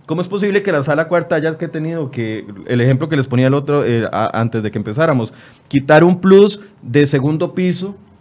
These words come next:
en Habdeba porque lo recibían todos los empleados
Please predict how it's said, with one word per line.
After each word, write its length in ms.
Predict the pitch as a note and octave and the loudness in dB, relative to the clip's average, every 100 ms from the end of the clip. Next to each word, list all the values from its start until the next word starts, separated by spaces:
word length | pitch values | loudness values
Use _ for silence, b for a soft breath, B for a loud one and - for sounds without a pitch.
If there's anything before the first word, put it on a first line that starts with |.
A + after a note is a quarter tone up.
| _ | _
en 200 | - C#3 | -8 -4
Habdeba 520 | C3 B2 C#3 D#3 F3 E3+ | -4 -2 -2 0 -2 -4
porque 240 | C3 C3+ | -4 -2
lo 100 | B2+ | 0
recibían 500 | C3 C#3 C3+ C#3+ C#3+ | 0 2 2 2 0
todos 200 | F3 F3 | 0 2
los 140 | F3 | 2
empleados 640 | F#3 F3+ E3+ E3 F#3 F#3+ | 0 2 4 4 4 0